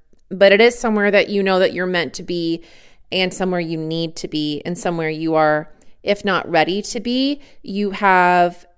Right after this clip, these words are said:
accepted that this is your, this is where and what is happening. Where it, this is where is happening. Yes, I did go to school for English. Thank you.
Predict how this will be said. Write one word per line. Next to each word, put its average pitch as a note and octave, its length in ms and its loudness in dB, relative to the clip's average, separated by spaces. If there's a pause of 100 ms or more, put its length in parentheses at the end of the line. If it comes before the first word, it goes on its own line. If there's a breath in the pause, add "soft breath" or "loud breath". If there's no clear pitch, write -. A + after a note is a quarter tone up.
accepted F#3+ 680 -4
that - 160 -6
this F3 180 -6
is E3+ 200 -4
your, D#3+ 680 0 (260)
this F3+ 160 -6
is D#3+ 140 -4
where D3+ 500 0
and D#3+ 140 -6
what D3 160 0
is C#3 100 -6
happening. - 560 -4
Where A3 380 4
it, - 420 -6
this A3+ 140 -2
is F#3+ 100 -4
where D#3 220 0
is D3+ 100 -2
happening. C#3 480 -6 (340 soft breath)
Yes, D#3 320 0
I E3+ 120 0
did E3 180 0
go D3 140 0
to C#3 80 -4
school - 200 -8
for - 160 -12
English. - 360 -10
Thank A3 260 0
you. G3 260 4